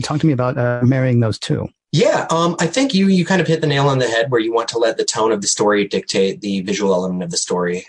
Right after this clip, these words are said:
Speaker 2: Um, kind of because Starfleet Academy is, is aimed at, you know, it's telling the story of a younger crew, and, and we're also looking to attract younger readers. Um,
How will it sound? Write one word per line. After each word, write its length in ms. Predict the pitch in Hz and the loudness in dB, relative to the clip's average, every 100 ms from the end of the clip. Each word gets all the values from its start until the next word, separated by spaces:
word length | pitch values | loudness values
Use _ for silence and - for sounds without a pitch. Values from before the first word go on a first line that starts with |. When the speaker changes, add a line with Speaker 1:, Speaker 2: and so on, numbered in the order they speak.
| - | -6
Speaker 2:
Um, 380 | 104 101 104 107 | -2 -2 -2 -6
kind 160 | - 135 | -4 -2
of 60 | 131 | -2
because 400 | 127 120 117 - | -2 0 0 0
Starfleet 440 | 110 - 120 110 | -2 -2 -2 -2
Academy 460 | - 107 104 98 98 | 0 0 0 0 0
is, 200 | 95 98 | 0 0
is 200 | 101 104 | -2 -2
aimed 260 | 104 98 | -2 0
at, 140 | 95 - _ _ _ _ _ _ _ _ _ - | 0 0 _ _ _ _ _ _ _ _ _ -2
you 80 | 160 | 0
know, 80 | |
it's 260 | 147 151 143 | 2 2 0
telling 200 | 165 151 | 0 0
the 60 | 139 | 0
story 260 | 156 147 | 2 2
of 40 | 131 | 2
a 60 | |
younger 260 | 123 120 113 | 0 0 -2
crew, 300 | - 113 110 | 0 2 2
and, 160 | 110 | 0
and 100 | 110 | -2
we're 120 | 113 110 | 0 0
also 200 | - 113 | 0 0
looking 240 | 104 107 | -2 -2
to 60 | 107 | -6
attract 320 | - 101 110 | -2 -2 0
younger 240 | 104 101 | 0 0
readers. 440 | 98 95 196 95 95 | 0 2 0 0 -2
Um, 440 | 98 95 95 | -2 -2 -4